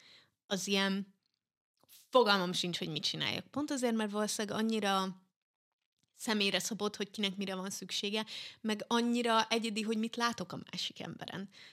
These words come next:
Szóval nyilván, amikor, amikor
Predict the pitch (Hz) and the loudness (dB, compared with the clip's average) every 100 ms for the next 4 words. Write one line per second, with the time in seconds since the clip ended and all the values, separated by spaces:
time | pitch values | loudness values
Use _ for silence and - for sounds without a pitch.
0 | _ - 202 196 196 196 - - 220 240 | _ -6 0 4 4 2 -6 -6 4 6
1 | 269 202 190 214 226 - 202 202 196 202 | 8 8 6 6 4 4 4 2 0 2
2 | 196 190 - 196 190 185 - 190 185 | 2 2 -2 -6 -6 -6 0 0 0